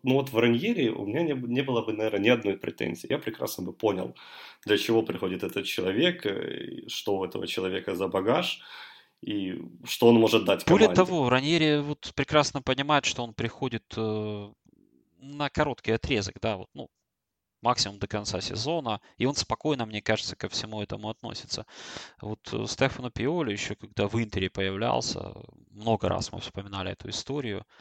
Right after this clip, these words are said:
Speaker 2: он тоже пришел по ходу сезона, примерно вот в эти же сроки, что и сейчас в Милан, и он тоже пришел до конца сезона, но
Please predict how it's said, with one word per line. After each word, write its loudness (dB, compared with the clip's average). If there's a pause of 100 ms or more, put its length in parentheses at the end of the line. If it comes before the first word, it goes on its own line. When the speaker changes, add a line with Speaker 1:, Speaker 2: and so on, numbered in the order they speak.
(400)
Speaker 2:
он -8
тоже -2
пришел -8
по -4
ходу -10
сезона, -6
примерно -2
вот -10 (200)
в -4
эти -2
же -6
сроки, -6
что -10
и -8
сейчас -4
в -20
Милан, -6 (760)
и 0
он -4
тоже 2
пришел -4
до -2
конца 0
сезона, 2
но -2